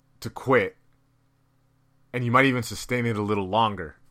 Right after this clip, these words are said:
But what happens is every time you quit one of these fuckers, you're gaining a little bit of weight. So it's got this cumulative buildup, this tartar buildup, to where your resistance to starting diets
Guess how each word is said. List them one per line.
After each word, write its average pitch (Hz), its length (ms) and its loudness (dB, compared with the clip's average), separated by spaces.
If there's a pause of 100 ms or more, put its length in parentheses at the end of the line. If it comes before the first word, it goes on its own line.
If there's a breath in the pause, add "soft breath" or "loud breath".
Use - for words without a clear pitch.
(680)
But 110 80 -8
what 113 160 -2
happens 127 400 8
is 101 140 -6
every 120 200 0
time 120 220 -4
you 101 100 -8
quit 135 240 -2
one 113 140 -4
of 101 80 -6
these 92 160 -10
fuckers, 98 480 -8 (500)
you're 101 120 -12
gaining 123 360 -2
a 110 40 -4
little 107 240 -4
bit 95 140 -8
of 90 80 -10
weight. 95 340 -4 (520)
So - 160 -6
it's - 160 -6
got 139 200 0
this 131 160 -6
cumulative 113 1040 -2 (480 soft breath)
buildup, 113 640 0 (380 soft breath)
this - 200 -10
tartar 123 440 6
buildup, 110 580 -2 (420 soft breath)
to 107 140 -14
where 107 420 0 (120)
your 123 320 4
resistance 117 720 -4
to - 180 -12
starting 131 800 2
diets 113 520 4